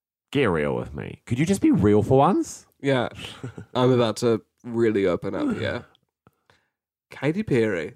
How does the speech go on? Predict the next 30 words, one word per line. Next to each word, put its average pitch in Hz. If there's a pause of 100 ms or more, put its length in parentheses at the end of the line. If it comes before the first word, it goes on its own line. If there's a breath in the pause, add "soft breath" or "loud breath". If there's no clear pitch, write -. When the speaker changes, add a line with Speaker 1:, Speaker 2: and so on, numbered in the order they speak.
Speaker 2:
there's 123
a -
story 123
this 113
week 117
that 117
she's 113
not 123
gonna 117
pay 113
her 117
dra-, 117
pay 120
drag 117
queens 113
that 110
she -
was 107
getting 110
to 113
be 113
in 110
her 117
new 110
music 110
video 101
for 110
Swish -
Swish. -
Speaker 1:
Blurg. 92